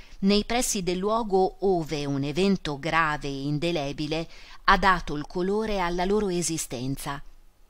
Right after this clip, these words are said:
E ciò faranno tanto più irresistibilmente quanto più fosca è la tinta che l'oscura.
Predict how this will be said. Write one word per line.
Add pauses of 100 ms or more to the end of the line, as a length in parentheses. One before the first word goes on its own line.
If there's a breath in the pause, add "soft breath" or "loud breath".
(440 loud breath)
E
ciò
faranno
tanto
più
irresistibilmente
quanto
più
fosca
è
la
tinta
che
l'oscura.